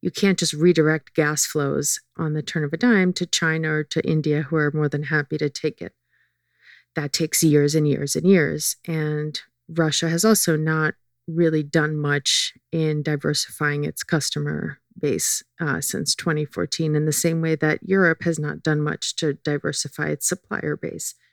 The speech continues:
Europe is facing an energy crisis, but I think there's also a lot more wiggle room than we think because Russia is dependent on Europe too.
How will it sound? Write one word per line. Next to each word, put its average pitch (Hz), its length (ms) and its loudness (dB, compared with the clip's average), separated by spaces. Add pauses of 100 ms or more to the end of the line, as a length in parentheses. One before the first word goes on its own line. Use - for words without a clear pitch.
(240)
Europe 196 380 2
is 180 180 4
facing 175 420 0
an 175 100 -2
energy 175 360 -4
crisis, 226 420 -6
but - 160 -6
I 165 120 -2
think 175 280 -6
there's 165 240 -2
also 156 640 -4 (320)
a - 20 0
lot 185 180 0
more 175 200 0
wiggle 165 340 2
room 147 300 -2
than 143 120 -2
we 143 120 -4
think - 340 -12
because - 640 -4
Russia 165 360 0
is 147 180 -2
dependent 143 480 -2
on 143 160 -2
Europe - 360 -6
too. - 260 -6